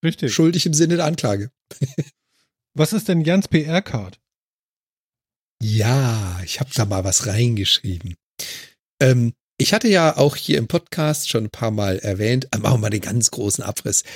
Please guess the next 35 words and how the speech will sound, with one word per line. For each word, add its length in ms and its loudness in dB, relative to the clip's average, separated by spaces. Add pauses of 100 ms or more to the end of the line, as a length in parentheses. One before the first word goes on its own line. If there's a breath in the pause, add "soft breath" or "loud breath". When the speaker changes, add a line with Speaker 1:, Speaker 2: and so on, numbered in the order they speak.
(260 loud breath)
Speaker 2:
Ja, 360 2
ich 120 0
befinde 320 0
mich 200 -4
nicht 440 0
mehr 160 2
in 80 2
Deutschland. 420 0
Ich 140 -4
befinde 320 0
mich 140 -2
mittlerweile 340 0
seit 220 -2
zweieinhalb 500 0
Jahren 200 -2
in 120 -10
Kanada. 460 -2
Ich 300 -16
bin 80 -8
also 180 -6
vor 140 -6
zweieinhalb 400 -4
Jahren 200 -6
ausgewandert. 720 -2 (640 loud breath)
Ähm, 400 4
das 160 -2
Ganze 220 2
lief 220 0
noch 120 -2
auf 220 2
ein 420 0
Visum 520 2
und 140 -4
eine 180 -4
Arbeitserlaubnis. 920 -4